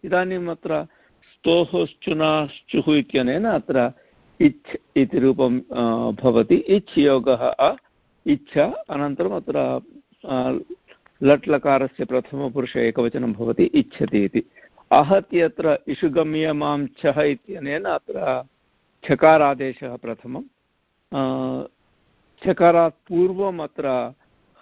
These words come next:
ह्रस्व, अ, स्वरः अस्ति, अतः तुगागमः भवति। अ, तकारः चकारः, अ, संयोजनेन अत्र स्तोः श्चुनाश्चुः इत्यनेन, अ,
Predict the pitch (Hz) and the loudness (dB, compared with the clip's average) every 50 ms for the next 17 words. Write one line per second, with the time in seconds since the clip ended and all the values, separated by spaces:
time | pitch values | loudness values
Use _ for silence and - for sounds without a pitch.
0 | - 135 139 135 - - 214 226 143 180 180 170 160 156 - - - - 147 139 | -4 -2 -2 -2 -2 -6 -10 -4 0 2 2 4 2 2 0 -2 -6 -4 -2 -2
1 | 131 131 131 127 127 123 123 131 143 170 _ - - 139 156 160 185 180 160 175 | 0 0 0 0 0 -2 -2 -4 -6 -10 _ -4 0 4 4 4 4 4 2 2
2 | 151 139 135 123 _ - - 180 156 151 - 165 151 147 - - 143 127 156 156 | 2 0 0 -4 _ -6 -6 -4 -4 -4 -4 -6 -6 -6 -4 -2 0 2 2 2
3 | 151 139 147 139 127 120 120 123 113 127 127 120 117 113 - - 233 - _ _ | 2 0 -2 -4 -4 -6 -8 -10 -8 -6 -6 -4 -4 -4 -4 -4 -4 -6 _ _
4 | _ _ _ _ _ _ _ _ _ - 127 127 127 131 131 139 - - 392 466 | _ _ _ _ _ _ _ _ _ 0 2 2 2 2 0 -2 -6 -10 -14 -16
5 | 440 - _ _ _ _ _ _ - - - - - - _ _ _ - - 156 | -16 -18 _ _ _ _ _ _ -20 -14 -12 -12 -14 -14 _ _ _ 0 2 4
6 | 143 - 180 180 180 180 170 170 165 156 170 160 - - 156 - 160 151 147 147 | 4 6 4 4 4 4 2 0 -2 -2 -4 -8 -8 -10 -8 -4 -2 -2 0 0
7 | 147 143 131 143 143 139 127 - _ _ _ _ _ _ _ _ _ _ - 180 | -2 -2 -2 -2 -2 -4 -4 -8 _ _ _ _ _ _ _ _ _ _ -14 -12
8 | 185 170 - 151 139 147 156 156 151 143 131 143 127 131 139 151 190 220 185 151 | -12 -8 -4 -2 0 2 4 4 4 4 2 0 0 0 -2 -2 -4 -4 -6 -6
9 | - - 147 135 - _ - 160 160 143 - 165 151 - - - 165 147 143 135 | -6 -6 -6 -6 -6 _ -4 -4 -2 -2 -4 -6 -8 -8 -8 -4 -2 0 0 0
10 | - - - - 123 139 135 127 - - 131 120 117 120 131 156 208 311 254 240 | 0 -2 -4 -2 0 2 0 0 0 0 0 2 2 0 0 -2 -2 -2 -2 -4